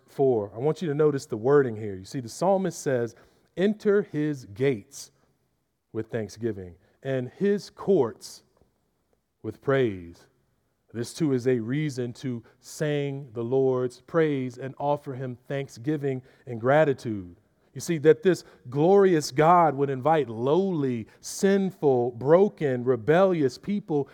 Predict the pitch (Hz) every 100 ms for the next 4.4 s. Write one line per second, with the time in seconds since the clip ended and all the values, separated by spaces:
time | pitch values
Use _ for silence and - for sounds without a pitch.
0 | - 190 208 208 175 151 143 - 185 202
1 | 165 143 - - 143 147 208 196 170 135
2 | - _ - 202 226 175 - 160 143 143
3 | 175 214 131 95 - _ 151 143 185 220
4 | 208 190 165